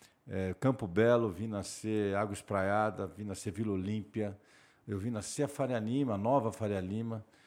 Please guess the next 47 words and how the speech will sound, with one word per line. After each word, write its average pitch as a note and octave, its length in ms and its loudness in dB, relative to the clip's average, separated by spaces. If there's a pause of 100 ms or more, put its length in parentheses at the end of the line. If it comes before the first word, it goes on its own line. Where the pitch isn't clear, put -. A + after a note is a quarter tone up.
(160)
tirando G#2 420 0
os F#2+ 140 -4
caras G2+ 360 2
da F#2+ 120 -2
Paulista F#2 680 -4
pra G2 140 -8
levar F#2 260 -4
pra F2+ 120 -14
Faria F#2 300 -10
Lima. G#2+ 580 -8 (420)
E - 20 -6
sempre E3+ 440 2
era C3+ 80 6
essa B2+ 160 -2
discussão A2 400 -6
em - 20 -2
São G2 180 -6
Paulo. F2 480 -6
"Pô, D#3+ 200 -8
mas C#3+ 160 -10
tá D3+ 100 -14
aqui, E3+ 280 -10
e E3+ 80 -6
aí, E3+ 220 -2
tá E3 160 -6
lotado, D#3+ 460 -4
é, D#3 80 -2
puf, B2 480 -2
nasce G#2+ 240 -8
um A2 40 -4
novo G#2+ 200 -2
bairro." G#2 240 -2
Não, D#3+ 180 -2
é, D#3+ 60 -2
puf. C3+ 260 -12 (440)
Nós A#2+ 180 -2
nem D#3+ 160 0
saímos D3+ 540 2
ainda C#3 340 2
do, A2+ 380 -2
o G2+ 100 -12
que - 80 -4
acontece C3 480 -2
em D3+ 60 -2
Goiânia D3+ 260 2
é - 20 0
que F3+ 240 -10